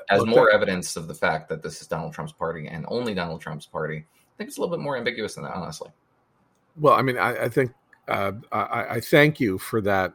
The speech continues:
Speaker 2: corrective, and I hope you're right. Um, I don't
Speaker 1: And, and not to say that it's better, to
Speaker 2: Right.
Speaker 1: clarify.
Speaker 2: No,
Speaker 1: It's much
Speaker 2: I'm
Speaker 1: more
Speaker 2: not saying
Speaker 1: horrifying to the extent that this
Speaker 2: But,
Speaker 1: is
Speaker 2: right.
Speaker 1: something that's organic and coming from a terrifying, s-, you know, am-, ambiguous sector of the,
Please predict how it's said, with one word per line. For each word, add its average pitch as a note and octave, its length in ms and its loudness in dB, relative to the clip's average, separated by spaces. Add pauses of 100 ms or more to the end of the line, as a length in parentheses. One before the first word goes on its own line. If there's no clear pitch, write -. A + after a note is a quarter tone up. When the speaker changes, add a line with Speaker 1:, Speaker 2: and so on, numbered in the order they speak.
(140)
Speaker 2:
corrective, F#2+ 840 -2 (120)
and G2+ 300 -6
I F#2+ 260 -2
hope A#2+ 360 -2
you're F#2 200 -2
right. G#2 560 6 (180)
Um, F2 480 -6 (960)
I - 20 -6
don't C#3 260 6
Speaker 1:
And, C#3+ 220 4
and C#3 100 -4
not D#3 200 6
to D3+ 80 -2
say - 140 4
that B2+ 140 6
it's F#2+ 140 -2
better, F2+ 600 4
to A#2 60 -4
Speaker 2:
Right. A2+ 100 2
Speaker 1:
clarify. G2+ 520 4
Speaker 2:
No, D#3 160 6
Speaker 1:
It's G2 260 2
much G#3+ 220 0
Speaker 2:
I'm C#3 60 2
Speaker 1:
more C#3+ 100 6
Speaker 2:
not B2 80 4
saying F3 140 10
Speaker 1:
horrifying D#2 540 2
to - 120 -10
the F2+ 100 -2
extent F2 380 -2
that - 160 0
this B2+ 200 6
Speaker 2:
But, E2 100 -6
Speaker 1:
is D#2 160 -6
Speaker 2:
right. G2+ 160 4
Speaker 1:
something F#2 260 -4
that's E2+ 160 -4
organic E2 540 -2
and E2+ 120 -6
coming E2 280 -6
from D#2+ 440 -6
a D#2 140 -6
terrifying, D#2 720 -2
s-, - 360 -10
you D#2+ 240 -12
know, D#2+ 180 -8 (140)
am-, F2 120 -8
ambiguous F2+ 600 -4
sector E2 560 -6
of D#2+ 140 -16
the, D#2+ 280 -2